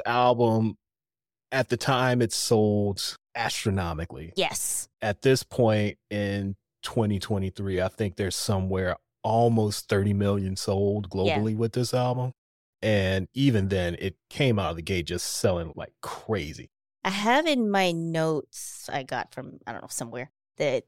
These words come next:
Speaker 2: the album sold seventeen million copies. And I'm pretty sure that number was when it was released, not
Speaker 1: Yeah.
Speaker 2: total, 'cause obviously it's way more now. But you went from selling probably twelve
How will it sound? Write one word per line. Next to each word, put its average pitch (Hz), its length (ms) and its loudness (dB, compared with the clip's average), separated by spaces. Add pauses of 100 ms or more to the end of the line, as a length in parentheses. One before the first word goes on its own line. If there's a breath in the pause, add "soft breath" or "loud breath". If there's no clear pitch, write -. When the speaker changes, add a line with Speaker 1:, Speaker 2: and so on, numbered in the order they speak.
(120)
Speaker 2:
the 165 120 2
album 160 260 2
sold 147 280 -2
seventeen 156 680 -2
million 156 320 -2
copies. 190 680 -10
And 175 100 -4
I'm 175 160 -6
pretty 254 280 -2
sure 208 340 2
that 175 220 2
number 160 340 -2
was 143 540 -2
when 156 180 4
it 147 60 0
was - 440 -6
released, 139 440 -4
not 139 200 -2
Speaker 1:
Yeah. - 260 0
Speaker 2:
total, 143 300 -2
'cause 147 160 -10
obviously - 380 -10
it's - 140 -16
way - 160 -12
more - 160 -16
now. 92 180 -16 (300)
But - 320 -2
you 180 180 -2
went 170 200 4
from 180 160 2
selling 160 540 0 (100)
probably 226 920 -2
twelve 233 400 -6